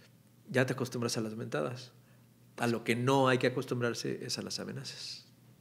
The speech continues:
Eso es lo que no creo que haya que... o sea, no creo que haya que tomar ninguna a la ligera. No en este país.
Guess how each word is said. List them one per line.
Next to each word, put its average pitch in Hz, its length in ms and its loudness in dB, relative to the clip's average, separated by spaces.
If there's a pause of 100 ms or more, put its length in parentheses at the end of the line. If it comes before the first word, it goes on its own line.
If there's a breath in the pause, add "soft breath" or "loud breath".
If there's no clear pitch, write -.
Eso 117 300 -4
es 120 100 -6
lo 113 100 -6
que 110 100 -8
no 104 240 -10
creo 107 180 -12
que 104 100 -8
haya 104 240 -10
que... 104 180 -12 (600 loud breath)
o - 40 -16
sea, 131 120 0
no 127 140 0
creo 131 140 0
que 123 140 2
haya 117 240 2
que 110 260 0
tomar 113 520 -4
ninguna 110 440 -4
a - 40 -4
la 101 80 -4
ligera. 123 360 -8 (1700)
No 117 220 -4
en 107 80 -4
este - 200 -8
país. - 380 -12